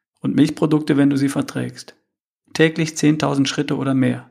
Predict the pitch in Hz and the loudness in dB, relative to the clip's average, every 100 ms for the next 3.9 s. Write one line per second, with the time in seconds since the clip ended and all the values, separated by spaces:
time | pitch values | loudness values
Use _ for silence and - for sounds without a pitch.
0 | _ _ _ _ _ _ _ - 131 - | _ _ _ _ _ _ _ -10 -4 0
1 | 170 170 151 143 147 156 135 131 139 139 | 2 4 4 4 2 2 2 2 2 0
2 | 120 117 123 127 123 - - 147 151 151 | 0 0 -4 -6 -8 -6 -2 2 2 -2
3 | - 139 135 135 131 127 123 135 - | -4 -2 -2 -2 -2 -2 -4 -10 -16